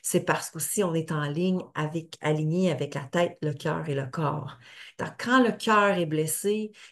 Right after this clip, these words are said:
quand le corps, on n'en prend pas soin, et quand dans notre tête, souvent, on nous dit continuellement, « T'es pas assez bonne, t'es pas assez belle, t'es pas assez grande, tu devrais en faire plus, t'es pas une bonne maman, tu sais pas comment éduquer un enfant différent,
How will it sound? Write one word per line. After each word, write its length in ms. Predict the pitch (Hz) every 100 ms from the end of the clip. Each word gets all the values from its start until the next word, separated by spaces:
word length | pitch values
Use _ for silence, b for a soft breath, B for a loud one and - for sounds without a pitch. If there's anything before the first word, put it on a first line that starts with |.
| -
quand 180 | 196 190
le 140 | 170
corps, 480 | - 240 240 214 180
on 40 |
n'en 120 | 160
prend 220 | 156 156 151
pas 160 | 151
soin, 380 | 151 196 214 202 B B
et 100 | 196
quand 220 | 190 226 220
dans 100 | 196
notre 360 | 185 185 208 190 -
tête, 380 | 226 254 233 233
souvent, 540 | - 190 180 202 208
on 120 | 170 170
nous 220 | 170 160
dit 280 | 156 180 190
continuellement, « 840 | - 214 208 - 165 156 151 175 175
T'es 80 | 160
pas 160 | 165
assez 180 | 156 160
bonne, 260 | 156 175 175
t'es 120 | 156
pas 140 | -
assez 200 | 160 -
belle, 240 | - 185 180
t'es 120 | 156
pas 120 | 147
assez 220 | - -
grande, 400 | 156 175 190 190 190 B
tu 100 | - 190
devrais 240 | 180 170
en 80 | 160
faire 280 | 151 - -
plus, 260 | 202 202
t'es 80 | 185
pas 180 | 170 190
une 100 | 175
bonne 200 | 165 160
maman, 400 | 151 151 185 196
tu 220 | - - -
sais 300 | - 226 226
pas 120 | 202
comment 220 | 180 160
éduquer 380 | 160 156 - 160
un 100 | 151
enfant 240 | 151 156
différent, 680 | 156 - - 151 156 180